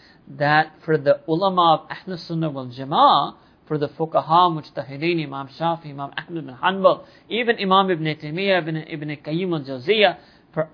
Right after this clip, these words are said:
Imam al-Ghazali, for all of them, for them, because they expanded their understanding of sources,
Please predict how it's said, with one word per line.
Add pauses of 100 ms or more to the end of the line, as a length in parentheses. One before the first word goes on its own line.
Imam
al-Ghazali,
for
all
of
them, (220)
for
them,
because
they
expanded
their
understanding
of
sources,